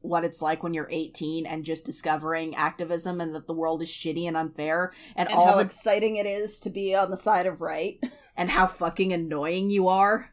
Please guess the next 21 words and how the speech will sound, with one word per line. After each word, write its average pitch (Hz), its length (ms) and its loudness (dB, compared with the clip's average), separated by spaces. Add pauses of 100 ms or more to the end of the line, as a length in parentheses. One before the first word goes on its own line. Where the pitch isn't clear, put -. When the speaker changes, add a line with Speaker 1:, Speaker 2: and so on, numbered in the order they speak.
(120)
Speaker 1:
while 190 140 6
figuring 180 400 0
that 170 180 4
out. 185 340 2 (100)
Speaker 2:
<laughs> - 1400 -2
Speaker 1:
Because 320 280 6 (540)
I 403 60 6
remember 196 380 4
being 165 280 -4
eighteen. 196 420 -6
I 294 80 4
was 311 160 0
fucking 226 600 4
annoying. 262 520 0 (180)
I 320 140 2
didn't 262 240 0
have 262 200 4
shit - 480 -6
figured 202 380 0
out, 151 260 2
and 190 260 2